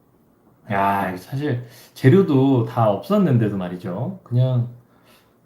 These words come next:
뭐 있는 대로 그냥 육수 만들어서 했는데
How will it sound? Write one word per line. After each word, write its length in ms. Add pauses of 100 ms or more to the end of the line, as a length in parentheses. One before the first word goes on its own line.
(160)
뭐 160
있는 280
대로 300
그냥 240
육수 260
만들어서 440
했는데 640